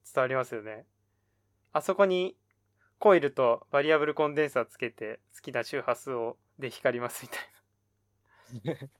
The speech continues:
Speaker 1: <laughs> そこまでの窮地が出るかは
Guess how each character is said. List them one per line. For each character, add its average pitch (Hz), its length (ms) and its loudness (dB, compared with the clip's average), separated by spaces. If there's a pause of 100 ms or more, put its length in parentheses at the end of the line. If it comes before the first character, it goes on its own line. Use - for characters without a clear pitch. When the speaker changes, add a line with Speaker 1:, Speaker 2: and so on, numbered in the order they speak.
(120)
Speaker 1:
<laughs> - 300 -20
そ - 180 -8
こ 151 140 0
ま 151 140 4
で 151 80 2
の 151 180 -2
窮 143 200 -8
地 - 200 -16
が 113 100 0
出 113 100 -4
る 110 140 -8
か 123 120 -10
は 156 240 -10